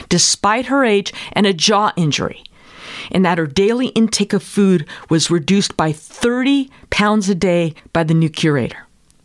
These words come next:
The reporter said that she and other animals in the park were fed rotting fish for eight days without her longtime vet's approval.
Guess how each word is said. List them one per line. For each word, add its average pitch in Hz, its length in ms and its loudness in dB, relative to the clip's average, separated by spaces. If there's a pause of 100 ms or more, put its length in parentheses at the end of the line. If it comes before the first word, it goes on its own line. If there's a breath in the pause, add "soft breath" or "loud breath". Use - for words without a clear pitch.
(760 loud breath)
The 160 80 2
reporter 165 360 0
said 160 240 0
that - 160 -6
she 214 320 2
and 196 80 0
other 185 200 0
animals 180 320 0
in 165 40 2
the 160 80 0
park 196 380 -2
were 160 100 2
fed 160 360 -2 (260 loud breath)
rotting 247 680 0
fish 180 600 -2 (220 loud breath)
for - 300 -2
eight 269 280 0
days 190 400 0 (160 loud breath)
without 190 600 -2
her 196 200 0
longtime 180 880 0
vet's 151 440 -2
approval. 147 600 -4